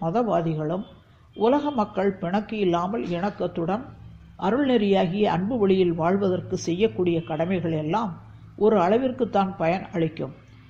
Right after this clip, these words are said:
மயக்க நிலையிலிருந்து விடுபட்டு மக்களுக்கு தொண்டு செய்யக்கூடிய இளைஞர்களை பல அறிஞர் பெருமக்களும் ஒன்றிணைக்க வேண்டும்.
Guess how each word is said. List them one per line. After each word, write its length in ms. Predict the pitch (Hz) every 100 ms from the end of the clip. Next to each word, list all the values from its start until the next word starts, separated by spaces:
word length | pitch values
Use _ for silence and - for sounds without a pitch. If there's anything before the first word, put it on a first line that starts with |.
| - -
மயக்க 420 | 165 196 214 220
நிலையிலிருந்து 640 | 202 180 190 180 185 220 202
விடுபட்டு 640 | 185 208 190 190 220 -
மக்களுக்கு 680 | 160 180 - 247 208 220 180
தொண்டு 300 | 180 180 226
செய்யக்கூடிய 600 | 214 185 175 175 165 170
இளைஞர்களை 760 | 160 202 214 185 156 165 190 - - - _
பல 200 | - 180
அறிஞர் 440 | 175 165 240 247 185
பெருமக்களும் 640 | 190 220 226 165 170 165
ஒன்றிணைக்க 540 | 170 175 208 175 170
வேண்டும். 320 | 156 156 139